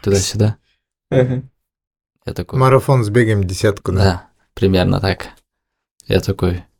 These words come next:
Speaker 1: э, все молчат, я такой: "Ладно, давай, типа, чё, я сбегаю", типа, сказал просто.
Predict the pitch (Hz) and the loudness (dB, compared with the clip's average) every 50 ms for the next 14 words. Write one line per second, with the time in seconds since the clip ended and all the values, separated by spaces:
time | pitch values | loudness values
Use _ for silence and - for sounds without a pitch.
0 | _ _ _ _ _ - - 101 92 90 - 107 98 92 92 - - 95 - 107 | _ _ _ _ _ -16 -12 -10 -8 -4 -2 -2 -2 -2 -2 -4 -4 -6 -6 -8
1 | - - - - 117 131 147 139 110 113 120 143 156 - - - - - 95 90 | -12 -12 -8 -4 -2 0 0 0 0 0 2 2 0 0 -4 -10 -10 -8 -8 -6
2 | - 104 104 120 120 101 98 113 113 110 101 95 87 92 - - - 101 95 - | -4 0 2 2 2 0 0 -2 -2 0 -2 -2 -4 -6 -12 -18 -20 -20 -20 -18
3 | - - - 107 104 117 123 123 - - 95 - - - - - | -10 -4 -2 0 2 2 2 0 -2 -6 -8 -8 -8 -10 -12 -12